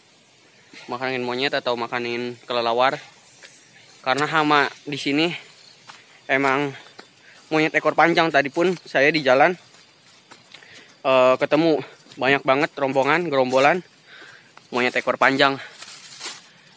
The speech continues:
Mungkin, eh,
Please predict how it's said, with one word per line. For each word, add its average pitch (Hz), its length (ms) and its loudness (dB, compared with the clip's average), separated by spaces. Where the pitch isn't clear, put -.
Mungkin, 143 320 -6
eh, 123 400 -2